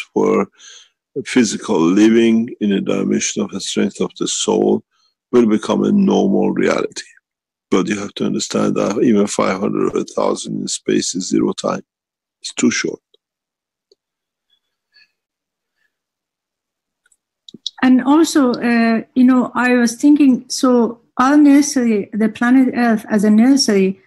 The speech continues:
Speaker 2: is gonna go from, uh, kindergarten nursery to university nursery once we become peaceful and join the universal community. Am I correct?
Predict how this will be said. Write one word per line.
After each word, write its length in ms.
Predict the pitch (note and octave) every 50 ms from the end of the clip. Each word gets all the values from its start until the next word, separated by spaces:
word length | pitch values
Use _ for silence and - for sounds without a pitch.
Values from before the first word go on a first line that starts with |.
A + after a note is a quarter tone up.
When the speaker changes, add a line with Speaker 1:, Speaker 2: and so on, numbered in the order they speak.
| _ _ _ _ _ _ _ _ _ -
Speaker 2:
is 160 | A#3 A3 G#3
gonna 240 | G#3+ B3 B3+ C4 A#3+
go 160 | A3+ B3+ B3
from, 520 | A#3 - - A#3 A3+ A3 G#3+ G#3+ G#3 G3+ G3
uh, 180 | G3+ G3 F#3+ F#3
kindergarten 880 | - - - D4+ D4 D4 C#4 A#3 G#3 A3 G#3+ G#3+ G#3 G3 G#3+ G#3 G3+ G3+
nursery 460 | G#3+ G#3+ G#3 G3 - - G#3 G3+ G3+
to 300 | - - - A3 G#3 G#3
university 680 | G3+ G3+ A3 G#3+ A3 G#3+ A#3+ B3 A#3+ A#3+ - - - E3+
nursery 360 | F3 E3+ E3 D#3+ - F#3+ F#3
once 280 | F#3 F#3+ G3+ G#3+ G#3 -
we 100 | G#3+ G3+
become 280 | G3 - G#3 G3+ G3 G3
peaceful 440 | - A3+ A3 G#3 - - A3 G3+
and 160 | G3+ G3+ G3 F#3+
join 380 | - G3+ G3+ G3+ G3+ G3+ G3
the 100 | G3 G3
universal 520 | F#3+ F#3 F#3+ G3 F#3+ F#3+ G3 F#3+ - G3 F#3+
community. 520 | - F#3+ F3+ F3+ F3+ F3 E3+ - F3+ E3+
Am 120 | F3 F#3+
I 80 | G3+ G3+
correct? 480 | G3+ - G#3+ A3 A#3+ C#4+ C#4 - -